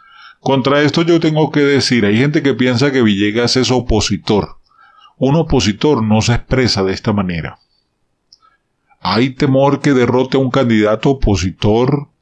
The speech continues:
que tenga una postura más definida? ¿Ustedes creen que en un sano juicio de una Venezuela cansada de esta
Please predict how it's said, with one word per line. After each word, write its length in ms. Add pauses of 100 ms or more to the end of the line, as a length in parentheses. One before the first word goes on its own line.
(220)
que 120
tenga 280
una 200
postura 360
más 160
definida? 600 (480)
¿Ustedes 480
creen 480 (400)
que 100
en 60
un 220
sano 320
juicio 600
de 60
una 240
Venezuela 1000 (680)
cansada 760
de 240
esta 500